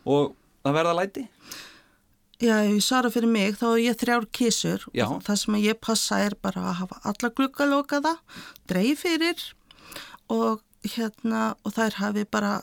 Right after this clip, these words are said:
Speaker 2: eitthvað athvarf þar sem að geta falið sig. Og þá hafa þær bara verið í góðum gír þegar við komum heim.
Speaker 1: Já.
Speaker 2: En aftur á móti með hestana, það náttúrulega þyrfti kannski að taka þá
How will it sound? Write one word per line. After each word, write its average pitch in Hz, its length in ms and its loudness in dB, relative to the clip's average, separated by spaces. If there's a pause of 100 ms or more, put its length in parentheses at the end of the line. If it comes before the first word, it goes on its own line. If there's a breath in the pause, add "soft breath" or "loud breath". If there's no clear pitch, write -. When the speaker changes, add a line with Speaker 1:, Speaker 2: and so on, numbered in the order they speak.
Speaker 2:
eitthvað - 340 -2
athvarf 294 420 -2
þar 226 160 -2
sem 202 140 0
að 196 80 -8
geta 220 180 -4
falið 370 320 2
sig. - 240 -6 (920 loud breath)
Og 247 180 -2
þá 294 120 4 (640)
hafa 277 360 0
þær 285 200 -2
bara 294 200 0
verið 285 280 2
í 262 80 -12
góðum 302 320 2
gír 247 200 0
þegar 226 180 0
við 240 160 -2
komum 262 180 6
heim. 220 220 2 (180)
Speaker 1:
Já. 104 200 0 (840 loud breath)
Speaker 2:
En 233 100 4
aftur 233 240 -2
á 226 60 4
móti 226 180 -2
með 220 220 0
hestana, 208 580 -2
það - 400 -4
náttúrulega - 800 -4
þyrfti 269 340 -4
kannski 262 320 0
að 233 160 -4
taka 240 320 -2
þá 226 140 -2